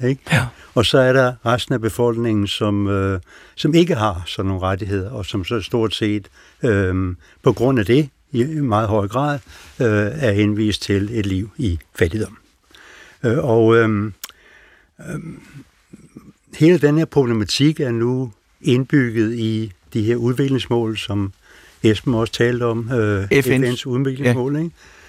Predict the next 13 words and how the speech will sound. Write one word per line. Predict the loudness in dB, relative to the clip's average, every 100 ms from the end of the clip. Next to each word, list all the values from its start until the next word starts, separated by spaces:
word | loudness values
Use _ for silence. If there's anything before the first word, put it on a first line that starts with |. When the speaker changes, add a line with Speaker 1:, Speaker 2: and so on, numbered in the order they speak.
| -20 _
Speaker 1:
Hvor, | -2 2 4 2
øh, | 2
hovedmålet, | 2 4 4 4 2 0 0 0
mål | 2 0 0
et, | -2 -2 -4
jo |
faktisk | -2 -2 -2 -4
handler | -2 -2 -2
om | -2
at | -4
afskaffe | -4 -6 -4 -6 -4
fattigdom. | -4 -4 -2 -6 -6 -12 _
Speaker 2:
Ja. | 0